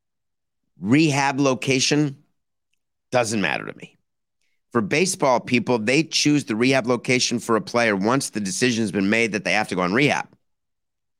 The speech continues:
That one I'm involved in. I want to hear from the baseball people. How many at-bats does he need and why? Why can't we have the rehab starts happen at the big league level? He only wants to go three innings.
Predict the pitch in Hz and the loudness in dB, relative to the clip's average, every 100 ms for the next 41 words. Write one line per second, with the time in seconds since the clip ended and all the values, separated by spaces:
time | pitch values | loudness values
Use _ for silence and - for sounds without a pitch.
0 | _ _ - 139 180 151 143 139 135 131 | _ _ -2 0 0 2 2 2 2 2
1 | 131 113 80 - _ _ _ _ _ _ | 2 2 -4 -6 _ _ _ _ _ _
2 | _ _ - 123 143 147 135 143 135 139 | _ _ -2 -2 0 2 2 2 0 -2
3 | 123 143 143 123 113 123 117 107 110 131 | 0 -2 -2 0 0 0 -2 0 0 0
4 | 135 123 123 123 131 104 95 127 127 123 | 0 0 0 -2 -4 -10 -6 -4 0 0
5 | 110 110 120 107 - _ _ _ _ - | 0 2 2 0 -2 _ _ _ _ -4
6 | 110 123 - 135 127 120 123 127 123 95 | -2 -2 -2 -2 0 0 0 0 -2 -6
7 | - _ 104 110 90 92 135 131 123 98 | -20 _ -2 0 0 0 0 2 0 -2
8 | - 135 135 127 123 117 127 113 110 127 | -4 0 0 -2 -4 -2 -4 -4 -4 -2
9 | 135 123 143 123 - - - 113 127 127 | 0 0 0 0 -4 -16 -4 -2 0 0
10 | 131 - 135 127 117 135 135 160 147 | -2 -2 -4 -4 -2 0 2 0 -2